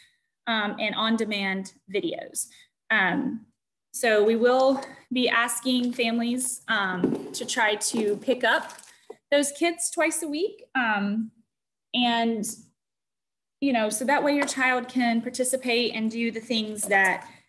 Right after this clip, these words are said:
we're gonna be doing, and it'll be really geared toward, you know, a really focused activity. Um, we're trying to make this as, as, you know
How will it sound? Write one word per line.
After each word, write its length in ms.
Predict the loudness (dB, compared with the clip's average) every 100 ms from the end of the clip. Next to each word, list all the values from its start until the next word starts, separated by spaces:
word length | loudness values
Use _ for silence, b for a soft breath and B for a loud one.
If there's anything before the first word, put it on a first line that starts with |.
| _ 0
we're 140 | 4
gonna 240 | 4 2 0
be 120 | 0
doing, 600 | 0 0 2 4 2 0
and 360 | -2 -2 -2
it'll 140 | 0 0
be 140 | 0
really 260 | 2 4 4
geared 380 | 2 0 0 0
toward, 500 | 0 4 4 2 B 0 0 0 -6 -20 _ _ -20 _ _ _ _
you 120 | 4
know, 220 | 4 4 2 0
a 80 | 2
really 220 | 4 2
focused 840 | 2 0 2 0 0 0 -4 -4 -2
activity. 760 | -2 -2 -4 -4 -4 -4 -6 B B B _ _ _ _ 0
Um, 280 | 2 4 4
we're 100 | 4
trying 280 | 6 8
to 40 | 10
make 240 | 10 8
this 300 | 6 6 4
as, 260 | 2 2 -2 B B B B B B _ _ _ _
as, 440 | -10 -6 -6 -6 -10 _ _
you 160 | 2 2
know 500 | 0 -2 -2 -4